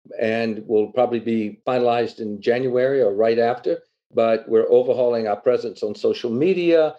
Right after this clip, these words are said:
reinvigorating the physical brands around us. I just looked at the first reviews of the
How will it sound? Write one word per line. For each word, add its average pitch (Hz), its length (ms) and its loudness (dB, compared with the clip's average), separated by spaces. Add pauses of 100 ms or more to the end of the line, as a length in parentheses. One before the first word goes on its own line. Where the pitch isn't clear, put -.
(300)
reinvigorating 117 920 0
the 107 160 -18
physical 180 400 0
brands 160 480 2
around 151 420 0
us. 156 380 -2 (240)
I 113 100 -2
just 131 400 -2
looked - 340 -2
at 113 480 -2
the 113 520 -2
first 139 380 -2
reviews 127 600 -2
of 107 320 0
the 110 420 -4